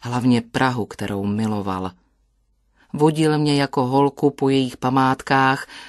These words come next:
ale i za poznáním denního života pražských ulic.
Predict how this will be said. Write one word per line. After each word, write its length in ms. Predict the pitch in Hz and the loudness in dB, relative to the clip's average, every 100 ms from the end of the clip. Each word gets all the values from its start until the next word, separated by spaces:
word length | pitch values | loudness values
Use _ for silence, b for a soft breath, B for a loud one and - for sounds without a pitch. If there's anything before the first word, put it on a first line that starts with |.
| B - | B -2
ale 240 | 143 147 | 0 0
i 240 | 147 139 | 0 0
za 160 | 120 131 | 2 0
poznáním 880 | - 160 156 151 147 147 143 147 139 | 0 0 2 2 4 4 2 2 2
denního 420 | 135 139 139 143 | 4 2 2 0
života 460 | 120 131 135 143 135 | 0 0 0 -2 -4
pražských 720 | 131 127 - - 127 - - | -4 -2 -2 -2 -8 -8 -4
ulic. 460 | 120 95 - - | -4 -4 -2 -4